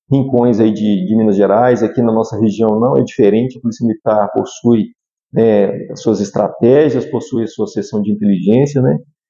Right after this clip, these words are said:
e contamos também com a participação da comunidade, como foi no caso hoje,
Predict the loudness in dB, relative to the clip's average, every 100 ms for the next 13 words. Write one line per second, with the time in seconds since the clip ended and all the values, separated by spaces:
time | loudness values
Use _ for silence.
0 | _ _ -2 2 0 2 0 0 0 2
1 | 2 2 0 -6 -8 _ _ -2 -2 -4
2 | -4 -4 -4 0 2 4 2 0 0 2
3 | 2 2 2 0 -2 -2 -2 -2 -2 0
4 | 0 0 2 2 2 4 4 4 2